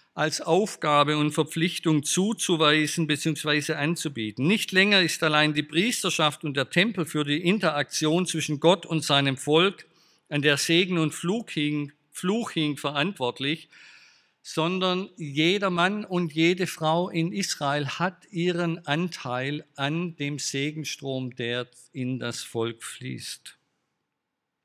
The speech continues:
Dem Einzelnen ist es anheimgestellt, den Weg des Lebens oder den Weg des Verderbens zu gehen.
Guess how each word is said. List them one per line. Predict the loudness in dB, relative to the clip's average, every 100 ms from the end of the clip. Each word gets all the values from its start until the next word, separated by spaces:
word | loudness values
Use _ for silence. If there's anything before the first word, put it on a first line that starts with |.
| _ _ _ _ _ _ -20 _ _ _ 0
Dem | 4
Einzelnen | 6 6 2 2 2 2 0
ist | -4 -6
es | -6 -4
anheimgestellt, | -2 2 2 2 0 0 2 0 0
den | -2
Weg | -2 -2
des | -8 -4
Lebens | -2 -2 -2 -6
oder | -6 -4
den | -4 -2
Weg | -4 -6
des | -8 -8
Verderbens | -8 -4 -4 -4 -8 -12
zu | -12 -12
gehen. | -10 -10 -12